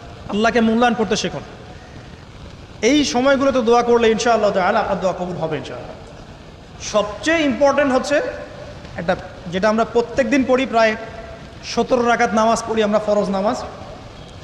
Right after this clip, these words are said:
শুধু ফরজ নামাজের কথাই বলছি। এখানে আপনি চৌত্রিশটা সেজদা করেন, সতেরো রাকাত ফরজ, চৌত্রিশটা সেজদা করেন। প্রত্যেক সেজদায় যদি একটা করে দোয়া করতে পারেন ইনশাআল্লাহ আল্লাহ আপনার দোয়া কবুল করবেন। দোয়া কবুল করার কিছু জায়গা বলে দিলাম,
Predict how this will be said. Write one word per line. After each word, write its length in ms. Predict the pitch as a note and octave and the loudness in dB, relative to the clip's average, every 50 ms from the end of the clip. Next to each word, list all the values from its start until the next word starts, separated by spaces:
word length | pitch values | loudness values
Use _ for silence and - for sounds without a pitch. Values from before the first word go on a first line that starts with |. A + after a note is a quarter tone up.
| - - | -14 -8
শুধু 160 | - G3+ G#3 | -4 -4 -4
ফরজ 300 | - - G3+ G#3 A3+ G#3+ | 0 2 2 2 2 2
নামাজের 260 | G3+ A3+ A3 A3 A3 G#3 | 2 2 2 2 2 2
কথাই 220 | G#3 G3 G3+ G3+ | 2 2 2 2
বলছি। 320 | F#3 F3 E3+ - A#3 C4+ C4 - - - - - - - - - - - - - | 2 0 0 0 -2 -2 -2 -6 -12 -16 -16 -16 -16 -16 -16 -18 -18 -18 -6 -4
এখানে 280 | G#3 G3+ A3+ B3 C4+ C4 | -2 0 2 4 4 4
আপনি 200 | B3+ A3 B3+ - | 4 2 0 0
চৌত্রিশটা 560 | - C#4 C#4 C#4+ C#4 D4+ D#4+ C#4 - D#4+ C#4 | 2 2 2 2 2 2 0 0 2 0 2
সেজদা 300 | - C4+ B3 G3+ A#3 G#3+ | 4 2 4 4 2 2
করেন, 240 | - F#3+ F3 D#3+ C#3 - - - - - - - - - - - - - - - - - - - | 2 2 0 0 -4 -6 -10 -14 -14 -16 -16 -16 -16 -16 -16 -16 -16 -16 -18 -18 -18 -14 -4 -2
সতেরো 200 | A#3+ A#3+ B3+ B3 | 0 2 2 2
রাকাত 220 | A#3+ B3 B3+ B3+ B3 - | 2 2 2 0 0 0
ফরজ, 240 | A#3+ A#3+ - - C4+ | 2 2 4 2 4
চৌত্রিশটা 400 | C4+ C4 C4+ - D4+ C#4+ - C#4+ | 4 2 2 2 0 0 0 2
সেজদা 260 | - - A#3 G3+ G#3+ F#3 | 2 2 2 2 2 2
করেন। 200 | F3 D#3+ D3 B2 - - - - - - - - - | 2 0 -2 -4 -6 -12 -16 -16 -16 -18 -18 -6 0
প্রত্যেক 320 | - C4 B3+ C4 D#4 D4 D4 | 0 0 2 2 2 2 2
সেজদায় 340 | - C#4+ C#4 A3 D4 D4 | 2 2 4 4 4 4
যদি 140 | C4+ C#4 B3+ | 4 4 4
একটা 200 | C4 - C#4 C#4+ | 2 2 2 0
করে 160 | C4+ D4 D4 | 2 2 2
দোয়া 160 | C#4+ C#4 C#4+ C4+ | 4 4 4 4
করতে 240 | C4+ C#4 C#4 C#4 | 2 2 2 2
পারেন 260 | C4+ B3 C4 C#4 C#4+ D#4 D4+ C#4 | 2 4 4 2 2 2 0 -2
ইনশাআল্লাহ 440 | A#3 A3 - A#3+ A#3+ A3+ A3 G#3+ G3+ - - | -2 0 0 2 2 4 4 2 2 0 -2
আল্লাহ 220 | G3 F#3+ F#3+ F#3+ | -2 0 0 0
আপনার 180 | F3+ F#3 F#3+ E3 | 0 0 -2 -2
দোয়া 140 | E3+ E3 D#3 | -2 -2 -4
কবুল 120 | - C#3+ | -4 -8
করবেন। 280 | C#3 - - - - - - - - - - - - - - - - - - - - - - - | -10 -10 -12 -12 -14 -14 -16 -16 -16 -18 -18 -18 -18 -18 -18 -16 -16 -16 -18 -18 -18 -18 -10 -2
দোয়া 160 | F3+ G#3 A#3+ | 2 2 2
কবুল 300 | A3 A#3 B3 C4 C#4 C#4 | 4 4 4 4 4 4
করার 220 | A3+ B3+ B3+ C4 A#3+ | 4 4 4 4 2
কিছু 180 | B3 G3+ A3+ | 0 0 0
জায়গা 240 | G#3+ G#3+ G#3 G#3+ A3 | 2 2 4 4 4
বলে 180 | F#3+ G3 F#3+ F3 | 4 2 2 0
দিলাম, 220 | D#3+ D3 C3 - | 0 -2 -4 -6